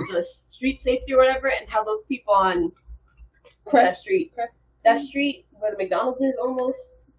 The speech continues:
Speaker 1: that cross street, the one where they've been asking for a freaking
Speaker 2: Yeah,
Speaker 1: speed
Speaker 2: for a
Speaker 1: bump
Speaker 2: speed bump, yeah.
Speaker 1: for fifteen years or some wildness.
Speaker 2: Yeah.
Speaker 1: And I was like, imagine you're asking the city for something through going to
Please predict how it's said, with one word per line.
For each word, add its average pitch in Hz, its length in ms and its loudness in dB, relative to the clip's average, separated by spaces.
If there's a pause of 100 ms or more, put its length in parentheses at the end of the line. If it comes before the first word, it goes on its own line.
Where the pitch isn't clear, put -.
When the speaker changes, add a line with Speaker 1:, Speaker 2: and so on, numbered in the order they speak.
(160)
Speaker 1:
that - 180 2
cross 240 260 0
street, 269 220 -6
the 220 80 -6
one 226 120 2
where 233 100 2
they've 208 180 -2
been 202 120 0
asking 208 420 0
for 214 120 -2
a 208 120 -4
freaking 214 260 -2
Speaker 2:
Yeah, 240 180 8
Speaker 1:
speed 240 180 6
Speaker 2:
for 254 100 8
a - 20 8
Speaker 1:
bump 226 180 8
Speaker 2:
speed 294 200 6
bump, 208 260 4
yeah. 247 220 6
Speaker 1:
for 214 200 4
fifteen 240 520 -4
years 453 260 2
or 320 40 -4
some 220 300 -6 (100)
wildness. 214 640 2
Speaker 2:
Yeah. 311 280 6
Speaker 1:
And 220 80 4
I 226 60 2
was 240 100 -2
like, 214 240 2 (340)
imagine 269 440 2
you're 233 140 2
asking 190 500 0
the 175 80 -12
city 180 320 -10
for 175 80 -18
something 165 500 -6 (340)
through 180 400 0
going 202 500 2
to 190 380 -14